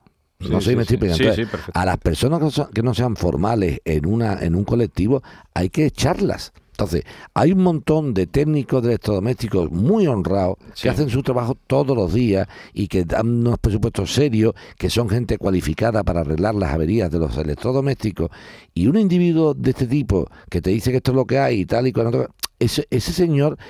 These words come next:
Speaker 1: está en cierta forma, Vigorra, eh, como te digo, manchando
Speaker 2: Claro.
Speaker 1: esta situación. Ahora bien,
Speaker 2: Mm.
Speaker 1: también a los oyentes, vamos a ver, por favor, es un poco,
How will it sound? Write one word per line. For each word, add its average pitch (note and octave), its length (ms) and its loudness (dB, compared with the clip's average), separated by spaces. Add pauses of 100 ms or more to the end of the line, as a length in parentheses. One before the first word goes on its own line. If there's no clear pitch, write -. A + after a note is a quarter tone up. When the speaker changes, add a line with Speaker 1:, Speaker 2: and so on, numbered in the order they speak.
(260)
Speaker 1:
está C#3+ 380 0
en A#2+ 120 -2
cierta C#3+ 380 0
forma, C3+ 440 -2
Vigorra, B2 520 0 (260)
eh, G2+ 200 -2
como A#2+ 160 -2
te A2 80 0
digo, E2+ 140 0 (200)
manchando F#2+ 720 0
Speaker 2:
Claro. A#2 120 2
Speaker 1:
esta A#2 120 2
situación. B2+ 420 -2
Ahora B2+ 200 0
bien, G#2+ 180 2
Speaker 2:
Mm. - 60 -10 (320)
Speaker 1:
también D3+ 400 2
a A#2 100 0
los G2+ 260 2
oyentes, E2 460 0 (240)
vamos B1+ 160 -4
a A#1+ 40 -4
ver, - 100 -6
por - 140 -4
favor, G1+ 200 -8 (420)
es C3 200 0
un D#3+ 140 0
poco, A2+ 520 -2